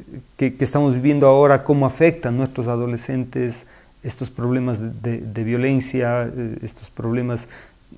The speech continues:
eh, seguramente están de por medio también el, el, las, las, em, sustancias estupefacientes y, eh,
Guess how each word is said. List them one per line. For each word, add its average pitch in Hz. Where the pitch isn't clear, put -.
eh, 139
seguramente 123
están 117
de 110
por 113
medio 127
también 123
el, 117
el, 113
las, 113
las, 113
em, 107
sustancias 135
estupefacientes 131
y, 131
eh, 117